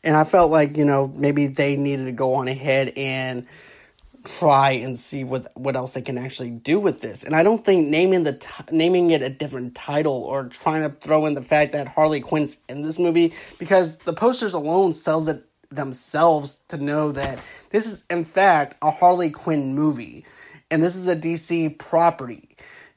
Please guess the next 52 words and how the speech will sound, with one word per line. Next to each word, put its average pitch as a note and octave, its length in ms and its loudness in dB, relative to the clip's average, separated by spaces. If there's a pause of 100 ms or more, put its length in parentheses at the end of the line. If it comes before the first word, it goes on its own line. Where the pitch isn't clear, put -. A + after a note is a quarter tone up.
And, D3 340 -2 (540)
and D3 240 -2
Harley E3 360 0
Quinn A3 380 -2
is D3+ 180 -6
a D3+ 40 -14
part E3+ 260 0
of D#3+ 60 -4
the D#3 80 -4
D D#3 180 -4
C D3 280 -8
world. F3+ 400 0
As - 180 -6
she's D3 240 -10
part D3+ 320 2
of C#3 60 -4
the B2+ 60 -8
Batman F3+ 540 -2
universe, F3 400 -2
part C3+ 280 -8
of A2+ 100 -16
Gotham C3 320 -10
City. G3 480 0 (360)
And F#3 140 -2
there's G3 180 4
not C4 200 2
really A3 340 2
any G3 260 2
reason E3+ 420 0
for D#3+ 180 -2
them D#3+ 180 2
to D3 60 -2
actually D#3+ 400 -4
try D#3+ 440 0
and D3 300 -4
do D3+ 200 -2
that. C3+ 260 -6
And D#3 120 -4
not G3+ 80 0
only A#3+ 160 -4
that, D3+ 260 2
some G3+ 160 -6
people A3 220 -4
are F3 80 0
like, D3 240 2
"Well, D#3+ 340 6 (480)
the F#3 120 4
advertisement F#3+ 600 4
hasn't C#3+ 320 -2
been B2 140 -8
that F2 160 -12
great." - 220 -18